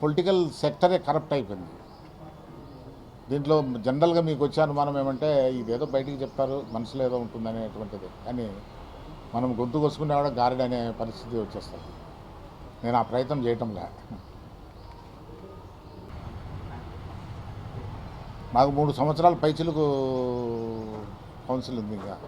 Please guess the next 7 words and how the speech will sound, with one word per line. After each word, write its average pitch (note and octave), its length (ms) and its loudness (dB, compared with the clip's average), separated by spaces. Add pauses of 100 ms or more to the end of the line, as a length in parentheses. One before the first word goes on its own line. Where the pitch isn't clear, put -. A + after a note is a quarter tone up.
(1400)
వదిలేసిన, B2+ 420 2 (1500)
రాజీనామా B2 380 2
చేయబోతున్నా. A2 460 -2 (4000)
రాజ్యసభనే C3+ 500 4
రెండు C#3+ 180 4
సంవత్సరాలు C3 420 4
వదిలేసినండి. A2 500 -2